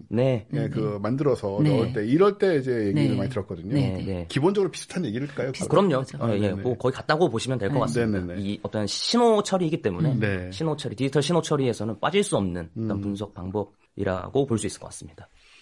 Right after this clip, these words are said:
Speaker 1: 그래서 이제 시간에 따라서 어떠한 그 세기가 변하는 어떤 신호를 우리가 가지고 있다고
Speaker 2: 음.
Speaker 1: 이제 생각을 해보게 되면 그 신호를 저희가 이제 이런 빨간색으로 표현할 수 있을 것 같습니다. F라고 표현된.
Speaker 2: 음.
Speaker 1: 그리고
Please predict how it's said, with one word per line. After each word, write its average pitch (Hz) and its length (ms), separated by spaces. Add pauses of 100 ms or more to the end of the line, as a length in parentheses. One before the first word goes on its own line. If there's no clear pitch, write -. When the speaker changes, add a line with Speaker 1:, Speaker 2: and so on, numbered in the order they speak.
(220)
Speaker 1:
그래서 147 360
이제 110 180
시간에 214 440
따라서 110 600
어떠한 107 440
그 92 380 (220)
세기가 190 380
변하는 123 580
어떤 - 160
신호를 175 360
우리가 104 200
가지고 101 320
있다고 98 480
Speaker 2:
음. 120 300
Speaker 1:
이제 90 200
생각을 117 720
해보게 156 220
되면 90 360 (220)
그 131 140
신호를 160 320
저희가 101 260
이제 90 340 (160)
이런 92 200
빨간색으로 131 840
표현할 139 260
수 - 80
있을 - 120
것 71 100
같습니다. - 300
F라고 101 420
표현된. 107 540
Speaker 2:
음. 107 200 (220)
Speaker 1:
그리고 127 480